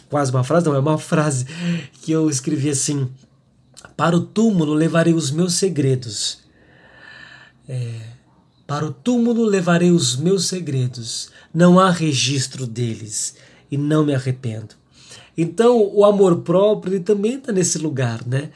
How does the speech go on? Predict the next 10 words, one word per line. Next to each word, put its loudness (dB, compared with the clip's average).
Existem 2
muitas -4
coisas 2
que -6
são -2
tão -4
particulares, 0
tão -6
particulares -2
que -4